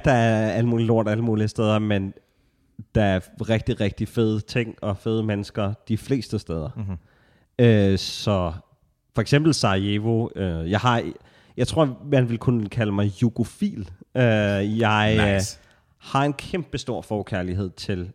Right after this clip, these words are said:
Speaker 1: alt, hvad der rimer på Jugoslavien. Og, øh, en for en har jeg ligesom besøgt de eks-jugoslaviske lande, og her senest var det så Bosnien-Herzegovinas tur, og, øh, så tog jeg til Sarajevo, og min, min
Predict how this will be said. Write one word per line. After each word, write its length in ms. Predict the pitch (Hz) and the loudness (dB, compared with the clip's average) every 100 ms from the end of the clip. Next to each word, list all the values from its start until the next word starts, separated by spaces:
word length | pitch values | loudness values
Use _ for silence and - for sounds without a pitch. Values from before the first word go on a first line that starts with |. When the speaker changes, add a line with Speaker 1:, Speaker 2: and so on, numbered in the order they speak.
| _ _ _ | _ _ _
Speaker 1:
alt, 200 | 113 117 | 0 0
hvad 120 | 95 95 | 0 -2
der 80 | |
rimer 240 | 90 87 90 | -2 -2 -2
på 100 | 104 | 0
Jugoslavien. 540 | 87 90 90 78 76 95 - _ | -2 -2 -4 -6 -8 -12 -18 _
Og, 420 | 92 92 90 87 82 | -2 2 2 2 0
øh, 180 | 78 - _ _ _ _ _ _ _ _ _ _ _ _ _ _ _ _ - | -4 -8 _ _ _ _ _ _ _ _ _ _ _ _ _ _ _ _ -2
en 200 | 160 151 | 2 2
for 100 | - | 2
en 220 | 113 156 | 0 2
har 60 | 131 | 2
jeg 40 | |
ligesom 200 | 123 127 | 0 0
besøgt 400 | 120 - 175 - | -2 2 0 0
de 120 | 131 - - | -8 -6 -2
eks-jugoslaviske 960 | 143 - - 139 117 131 127 107 113 | -2 -2 -4 -2 0 0 0 -2 -2
lande, 360 | 113 175 240 - | 0 0 -4 -2
og 320 | 113 113 113 | 0 2 0
her 160 | 127 | 0
senest 520 | 117 - 127 139 143 117 | -4 -6 -4 -4 -6 -6
var 80 | |
det 80 | 104 | -6
så 220 | - 101 110 _ _ _ - | -4 -6 -6 _ _ _ -2
Bosnien-Herzegovinas 960 | 104 - 98 87 85 92 107 165 220 - | -2 -2 -6 -6 -8 -10 -6 -6 -6 -8
tur, 320 | - 170 - - | -4 -4 -6 -8
og, 380 | 123 104 104 95 | -4 -2 0 -2
øh, 160 | 87 | -4
så 100 | - | -6
tog 140 | 113 107 | -6 -6
jeg 80 | |
til 100 | 98 | -6
Sarajevo, 540 | - 120 107 110 131 151 | -6 -4 -2 0 0 0
og 80 | 135 | -2
min, 200 | 120 117 | -2 -2
min 260 | 117 113 | -2 -4